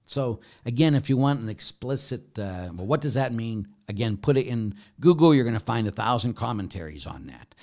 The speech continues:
about how he meant it, why he meant it, what was the context it was said,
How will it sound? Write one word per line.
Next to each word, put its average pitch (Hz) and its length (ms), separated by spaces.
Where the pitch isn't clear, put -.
about 98 200
how 123 240
he 120 100
meant 113 240
it, 110 100
why 104 260
he 110 60
meant 104 180
it, 110 80
what 110 120
was 104 100
the - 60
context 101 600
it - 80
was 87 180
said, 95 360